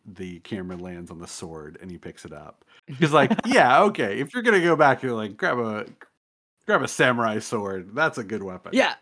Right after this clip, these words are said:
Speaker 2: I did like how it increased in level of effectiveness each time. Like, it
Speaker 1: Yeah.
Speaker 2: started with, "You ain't gonna do much with the hammer, buddy."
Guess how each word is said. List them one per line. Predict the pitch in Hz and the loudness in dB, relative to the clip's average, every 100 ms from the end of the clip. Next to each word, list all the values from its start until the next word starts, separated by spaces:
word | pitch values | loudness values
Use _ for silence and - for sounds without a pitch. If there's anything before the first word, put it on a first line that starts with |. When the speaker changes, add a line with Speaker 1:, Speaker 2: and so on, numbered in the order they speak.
| - | 0
Speaker 2:
I | 233 | 0
did | 233 311 277 | 2 -2 2
like | 247 233 - - | 4 4 0 -2
how | 226 214 | 2 2
it | 208 - _ _ | 0 -2 _ _
increased | 190 190 196 - 214 226 226 - _ - | -4 -4 -8 -6 -4 -4 -6 -14 _ 0
in | 180 175 175 165 - | 2 0 -6 -10 -12
level | 160 165 165 160 175 | -2 2 2 2 0
of | - 160 143 | 2 2 0
effectiveness | - 156 160 - 180 156 180 190 - | -4 -2 -2 -2 -4 -2 -4 -4 -8
each | 160 - | -8 -6
time. | - 147 160 | 0 0 0
Like, | 165 143 | -2 -4
it | - | -6
Speaker 1:
Yeah. | 160 | -4
Speaker 2:
started | 208 202 233 247 220 | 2 4 4 2 4
with, | 220 208 208 _ _ _ _ | 4 4 0 _ _ _ _
"You | 180 202 | -4 -4
ain't | 190 | -4
gonna | 165 | -6
do | 147 139 | -4 -4
much | 131 127 | -4 -6
with | 131 | -12
the | 113 | -12
hammer, | 123 110 104 | -10 -10 -10
buddy." | 104 101 104 | -8 -8 -10